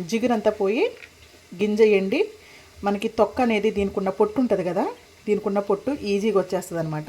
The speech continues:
అందుకోసం అయితే అలా అనమాట. మా చిన్నప్పుడైతే కట్టెల పొయ్యిలో ఉన్న బూడిదతో కలిపి ఎండలో పెట్టేవారు. ఇప్పుడు అలా చేస్తే ఇప్పుడు పిల్లలు తినరు కదండి. అందుకోసం అయితే నేను బియ్య పిండితో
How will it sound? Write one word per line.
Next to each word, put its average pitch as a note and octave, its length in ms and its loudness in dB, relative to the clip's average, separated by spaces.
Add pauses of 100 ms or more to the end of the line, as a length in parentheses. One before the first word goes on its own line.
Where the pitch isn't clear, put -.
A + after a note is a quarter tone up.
అందుకోసం F#3 480 -4
అయితే F3 180 -4 (720)
అలా F#3 180 4
అనమాట. E3 360 -2
మా A3+ 60 2 (100)
చిన్నప్పుడైతే G3 580 0 (680)
కట్టెల A#3 320 2
పొయ్యిలో A3 260 4
ఉన్న G3+ 180 0
బూడిదతో G#3 480 4
కలిపి F3+ 280 -2 (720)
ఎండలో F#3 280 0
పెట్టేవారు. E3 480 0 (800)
ఇప్పుడు F#3+ 200 0
అలా F#3+ 200 6
చేస్తే G3+ 280 2
ఇప్పుడు G3 220 -4
పిల్లలు F3+ 280 -2
తినరు F3 280 -4
కదండి. D3+ 340 -2 (960)
అందుకోసం F#3+ 400 -2
అయితే G3+ 200 -2
నేను G3+ 180 -4
బియ్య G3 180 0 (100)
పిండితో G#3 260 -2